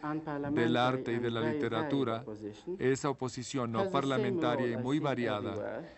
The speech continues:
Speaker 2: desempeña el
Speaker 1: Even
Speaker 2: mismo
Speaker 1: if not
Speaker 2: papel,
Speaker 1: the same
Speaker 2: creo
Speaker 1: level of
Speaker 2: yo,
Speaker 1: risk.
Speaker 2: en todas partes,
Speaker 1: To be
Speaker 2: aunque
Speaker 1: at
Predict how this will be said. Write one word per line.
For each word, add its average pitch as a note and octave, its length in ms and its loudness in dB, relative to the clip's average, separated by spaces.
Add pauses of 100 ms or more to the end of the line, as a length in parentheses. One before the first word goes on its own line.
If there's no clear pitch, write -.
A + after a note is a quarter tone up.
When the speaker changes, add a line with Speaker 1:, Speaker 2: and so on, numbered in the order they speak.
(180)
Speaker 2:
desempeña C3 680 0
el G#2 100 0
Speaker 1:
Even A#2+ 120 2
Speaker 2:
mismo A#2+ 180 2
Speaker 1:
if - 80 -2
not A2+ 100 0
Speaker 2:
papel, A#2 300 2
Speaker 1:
the C3 60 -6
same C#3 340 -6
Speaker 2:
creo B2 300 2
Speaker 1:
level B2 80 2
of A2+ 60 -6
Speaker 2:
yo, A#2 220 0
Speaker 1:
risk. - 180 -14 (520)
Speaker 2:
en A#2 180 -2
todas A#2+ 320 2
partes, C3+ 420 0
Speaker 1:
To - 60 -2
be D#3+ 40 2
Speaker 2:
aunque D3 520 -2
Speaker 1:
at - 60 -4